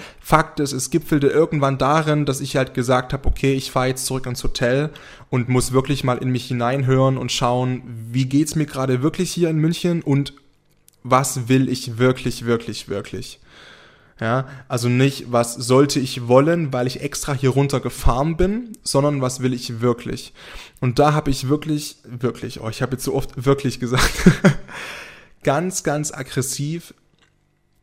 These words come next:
selbst reflektiert und hab im Hotelzimmer gemerkt, nein, also ich bin zwar eigentlich noch bis morgen Nachmittag hier und bin auch erst seit fünfzehn, sechzehn Stunden hier in München, aber ich hab keinen Bock mehr, ich möchte hier raus, ich möchte zurück nach Hause,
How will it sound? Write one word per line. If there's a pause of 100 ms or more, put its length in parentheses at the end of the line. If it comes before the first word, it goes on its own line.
(220)
selbst
reflektiert
und
hab
im
Hotelzimmer
gemerkt,
nein,
also
ich
bin
zwar
eigentlich
noch
bis
morgen
Nachmittag
hier
und
bin
auch
erst
seit
fünfzehn,
sechzehn
Stunden
hier
in
München,
aber
ich
hab
keinen
Bock
mehr,
ich
möchte
hier
raus,
ich
möchte
zurück
nach
Hause,